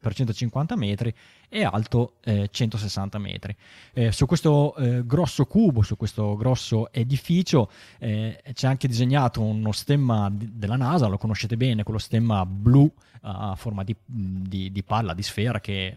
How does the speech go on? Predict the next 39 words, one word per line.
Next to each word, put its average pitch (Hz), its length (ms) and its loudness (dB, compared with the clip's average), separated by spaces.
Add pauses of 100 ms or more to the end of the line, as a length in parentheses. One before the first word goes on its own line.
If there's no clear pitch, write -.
(140)
eh, 95 400 -6
così 110 280 -4
informalmente 110 680 0
chiamato 110 440 0
meatball. 143 520 2
Eh, 104 360 -8 (720)
immaginate 123 540 2
che 127 120 -6
questa, 95 540 -2
<laughs> - 580 -6
questa, 117 640 0
questo - 260 -2
stemma 127 540 0
è, 107 300 -2
ha 101 100 -6
un 107 120 0
diametro 113 360 0
di 107 120 -6
circa 104 280 -4
trenta 98 300 -2
metri, 92 320 -2
per 98 120 -10
farvi 95 300 -6
capire, 98 420 -4 (400)
eh, 92 260 -2
quanto 107 520 0
è 113 120 -2
grande 101 400 0
questo 113 420 -2
edificio. 110 520 -4 (280)
E 139 100 -2
nonostante 190 500 4
sia 143 260 2
a - 20 2
centosessanta 127 720 0
metri, 123 360 0
quindi 120 200 -2
pensate, 110 640 -4
"Boh, 98 200 -4